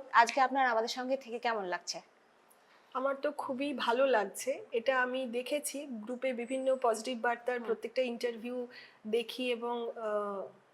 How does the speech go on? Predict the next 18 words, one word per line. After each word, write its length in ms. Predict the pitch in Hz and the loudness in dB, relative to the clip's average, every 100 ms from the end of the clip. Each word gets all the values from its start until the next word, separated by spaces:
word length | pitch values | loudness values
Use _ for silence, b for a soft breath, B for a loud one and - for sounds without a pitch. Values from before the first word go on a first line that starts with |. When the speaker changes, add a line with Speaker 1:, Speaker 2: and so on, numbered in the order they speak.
| _ | _
Speaker 2:
পুরো 160 | 254 254 | 0 4
ব্যাপারটাই 480 | 247 208 233 269 262 | 6 4 4 4 4
আমার 200 | 240 240 | 2 0
কাছে 220 | 247 254 | 2 2
খুব 260 | 254 277 262 | 2 2 0
ইন্সপায়ারিং 640 | 247 254 - 277 269 277 277 | 0 -2 4 6 6 2 2
মনে 240 | 220 208 | 0 0
হয় 220 | 202 226 - | -2 -4 -4
Speaker 1:
হুম। 440 | 254 220 208 - 233 | -6 -6 -8 -12 -8
Speaker 2:
যে 140 | 226 | -4
প্রত্যেক 460 | 240 240 240 254 247 | 0 -2 2 0 2
মানুষের 440 | 226 226 220 254 | 2 2 2 0
কাছে 340 | 254 233 - 254 | 2 -2 0 -2
এইভাবে 360 | 247 247 247 | -2 0 0
পৌঁছে 400 | 254 233 220 254 | 2 0 0 0
দেওয়া 260 | 240 233 240 | 2 2 2
ছোট 240 | 240 226 | 0 -4
ছোট 260 | 233 233 | -4 -4